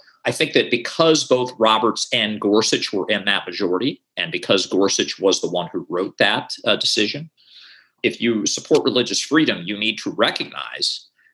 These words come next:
that that requires persuading people who also support L G B T Q rights, okay? I mean, two justices at least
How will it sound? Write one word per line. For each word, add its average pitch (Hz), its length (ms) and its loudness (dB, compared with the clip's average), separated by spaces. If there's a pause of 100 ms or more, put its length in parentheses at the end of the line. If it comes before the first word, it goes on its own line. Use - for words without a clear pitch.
(340)
that 104 400 2
that 123 280 0
requires 117 1200 2
persuading 123 720 0
people 82 580 -4 (380)
who - 140 -4
also 120 380 4
support 92 480 0
L 85 120 2
G 87 140 -2
B 85 120 -4
T - 220 -4
Q 76 180 -6
rights, - 540 -8 (260)
okay? 92 400 0
I - 60 -4
mean, 85 200 -10
two - 220 -2
justices - 580 0
at 87 140 -8
least - 460 -4